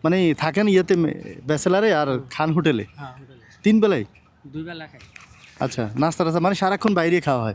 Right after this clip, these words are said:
Speaker 2: হ্যাঁ, মানে, এক বেলা রাত্রে বাসায় খাওয়া পড়ে।
Speaker 1: আচ্ছা, ধরেন, টাকাটা লাগবে না, ধরেন।
Speaker 2: নিয়ে যান।
Speaker 1: হ্যাঁ? না, দেখলাম আপনি আমার বিপদে এগিয়ে আসেন কি না,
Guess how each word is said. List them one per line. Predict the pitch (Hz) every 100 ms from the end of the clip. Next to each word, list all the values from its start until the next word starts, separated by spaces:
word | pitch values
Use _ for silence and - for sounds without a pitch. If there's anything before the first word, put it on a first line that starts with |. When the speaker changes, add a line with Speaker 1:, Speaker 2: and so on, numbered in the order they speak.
| -
Speaker 2:
হ্যাঁ, | 131 127
মানে, | 143 160 175
এক | 180
বেলা | 185 185
রাত্রে | 175 175 185 180 170 170 160
বাসায় | 151 165 143 143
খাওয়া | 135
পড়ে। | 131 120 _ _ _ -
Speaker 1:
আচ্ছা, | 123 - 113 _ - - - - - - - -
ধরেন, | 139 127 - - - - - - - - - - -
টাকাটা | 147 156 170
লাগবে | 160 156 139
না, | 117
ধরেন। | 127 107 - _ _ _ - - -
Speaker 2:
নিয়ে | 175
যান। | 160 143 135
Speaker 1:
হ্যাঁ? | 208 240 - - - -
না, | 143 151 131
দেখলাম | 156 175 190 175 - _ - - - - - - - - -
আপনি | 151 175
আমার | 165 175
বিপদে | 190 190 170 165 156
এগিয়ে | 160 160 156
আসেন | 131 147
কি | 151
না, | 131 117